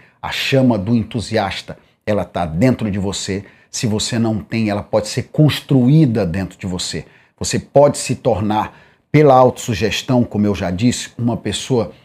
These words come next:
que tenha essa chama dentro de você inabalável. Você não pode permitir que ninguém apague essa chama. Você precisa cultivar ela dentro de você, porque através disso,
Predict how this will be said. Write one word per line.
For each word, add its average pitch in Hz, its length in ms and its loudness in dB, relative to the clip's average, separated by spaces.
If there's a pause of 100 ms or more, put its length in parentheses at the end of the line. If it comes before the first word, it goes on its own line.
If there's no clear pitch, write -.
(120)
que - 120 -10
tenha 160 420 2
essa 139 260 2
chama 120 400 0
dentro 107 300 -4
de 107 80 -2
você 120 560 -2
inabalável. 135 920 2 (100)
Você 131 240 2
não 139 100 4
pode 139 300 2
permitir 127 460 0
que 143 160 -2
ninguém 143 400 2
apague 107 440 -2
essa 92 220 -10
chama. 82 420 -10
Você - 160 -8
precisa 104 540 -6
cultivar 131 880 2
ela 98 240 0
dentro 90 260 -6
de 87 80 -4
você, 87 440 -6 (180)
porque - 220 -8
através 101 500 0
disso, 104 460 -2